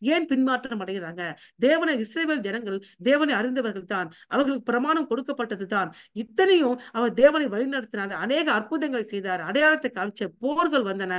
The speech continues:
எதிராளிகள் வந்தன, எல்லா இடத்துல இருந்து விடுதலை கொடுத்து அவர் நடத்திக்கிட்டே வராரு. ஆஹ், அப்ப பாலையும் தேனையும் குடிக்கும்படியாக அப்படியாக அவர்கள் வழிநடத்தினார். இப்படி இருந்து கூட ஏன் பின்மாற்றம் அடைந்தார்கள்? அதே தான் நம்ம கூட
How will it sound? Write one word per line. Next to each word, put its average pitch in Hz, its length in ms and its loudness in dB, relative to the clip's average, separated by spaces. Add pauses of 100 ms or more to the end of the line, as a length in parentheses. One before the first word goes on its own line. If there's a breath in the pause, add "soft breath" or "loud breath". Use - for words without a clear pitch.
(260 loud breath)
எதிராளிகள் 311 580 4
வந்தன, 196 220 -4 (260 loud breath)
எல்லா 330 320 6
இடத்துல 302 300 2
இருந்து 262 140 0
விடுதலை 294 340 0
கொடுத்து 220 280 -4
அவர் 190 160 -4
நடத்திக்கிட்டே 214 500 -4
வராரு. 180 380 -2 (300 loud breath)
ஆஹ், 202 240 0 (120 loud breath)
அப்ப 196 260 -2
பாலையும் 294 440 2
தேனையும் 302 440 2
குடிக்கும்படியாக 208 600 -4 (320 loud breath)
அப்படியாக 233 380 2
அவர்கள் 190 300 -2
வழிநடத்தினார். 202 640 -2
இப்படி 339 440 0
இருந்து 285 300 -2
கூட 190 140 -8 (380 soft breath)
ஏன் 277 240 6
பின்மாற்றம் 226 560 -2
அடைந்தார்கள்? 185 480 -4 (220 loud breath)
அதே 247 240 0
தான் 269 160 0
நம்ம 208 200 -2
கூட 226 180 -4